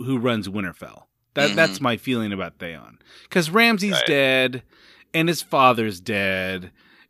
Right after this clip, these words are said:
Speaker 1: and if he makes peace with Jon, and he's made peace with Sansa, I kinda don't care about him anymore.
Speaker 2: You know, like, it could be, you could have done it quicker, too, for all I care. He goes in there, the guy's like, you know, "You're, I don't follow you," and he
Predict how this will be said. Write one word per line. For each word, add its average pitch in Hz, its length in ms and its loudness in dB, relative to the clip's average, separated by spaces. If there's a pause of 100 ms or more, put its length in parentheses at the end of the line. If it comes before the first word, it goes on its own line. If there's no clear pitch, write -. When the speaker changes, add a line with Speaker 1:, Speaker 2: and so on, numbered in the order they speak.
(120)
Speaker 1:
and 113 560 -2
if 135 160 -8
he 135 100 -4
makes 175 280 -2
peace 170 340 -6
with 135 160 -6
Jon, 107 640 -4
and 113 200 -8
he's 101 140 -10
made 160 220 -4
peace 165 240 -10
with 160 140 -8
Sansa, 101 680 -4 (760)
I 160 100 -4
kinda 185 380 -4
don't 226 180 -2
care 220 200 -2
about 233 240 2
him 139 100 0
anymore. 95 500 -6 (120)
Speaker 2:
You 117 120 0
know, 87 280 -4
like, 90 180 0
it 113 100 -6
could 127 160 -6
be, 131 100 0
you 123 180 -2
could 165 120 -2
have 120 100 0
done 135 140 4
it 110 100 -2 (120)
quicker, - 280 -6
too, 135 220 -6
for 80 200 -10
all 73 120 -8
I 73 100 -6
care. - 300 -10 (120)
He 92 100 -10
goes 90 240 -4
in 135 140 0
there, 117 380 2
the 101 100 -2
guy's 87 280 -2
like, 82 260 -4 (460)
you 90 120 -4
know, 80 80 -2
"You're, 120 260 2
I 117 100 4
don't 104 140 0
follow 98 280 -4
you," 92 160 -2
and 90 60 -6
he 85 60 -12